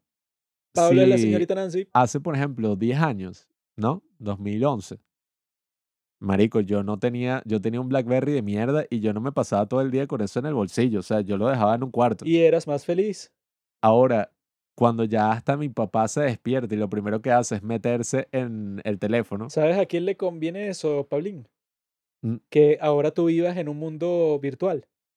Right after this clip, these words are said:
Speaker 2: Sí.
Speaker 1: Eso le conviene
Speaker 2: A los
Speaker 1: eh,
Speaker 2: ricos.
Speaker 1: a nuestros
Speaker 2: <laughs>
Speaker 1: amos corporativos, ¿no? Porque eso es lo que nosotros también conversamos sobre este tema y sobre las películas que vimos. Es que, ah, bueno, huevón, por ahí va a salir la excusa de un huevón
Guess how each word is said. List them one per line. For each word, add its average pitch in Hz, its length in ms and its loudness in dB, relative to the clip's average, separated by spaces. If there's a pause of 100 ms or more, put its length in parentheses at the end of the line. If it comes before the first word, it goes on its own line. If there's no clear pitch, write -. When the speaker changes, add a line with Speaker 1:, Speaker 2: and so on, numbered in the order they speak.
(320)
Speaker 2:
Sí. - 200 -6 (140)
Speaker 1:
Eso 160 160 0
le 170 80 4
conviene 160 320 0
Speaker 2:
A - 40 2
los 113 100 4
Speaker 1:
eh, 113 140 4
Speaker 2:
ricos. - 160 0
Speaker 1:
a 180 80 0
nuestros 185 360 -4
Speaker 2:
<laughs> - 40 -20
Speaker 1:
amos 165 300 0
corporativos, 180 640 2
¿no? 190 180 -4
Porque 156 220 0
eso 160 140 0
es 180 60 -4
lo 190 140 -2
que 165 320 0
nosotros 147 380 -8
también 156 240 -6
conversamos 156 520 -4
sobre 131 640 -4 (300)
este 151 220 -2
tema 180 360 0
y 151 60 -4
sobre 151 240 2
las 143 160 -4
películas 156 380 -4
que 160 100 -2
vimos. 156 320 -2 (460)
Es 147 120 0
que, 180 140 0
ah, 190 100 0
bueno, 190 220 0
huevón, 175 420 0 (220)
por 156 140 4
ahí 156 180 4
va 165 80 4
a - 20 -8
salir 202 280 -2
la 208 100 -2
excusa 220 500 -2
de 208 100 4
un 202 100 -6
huevón 220 440 2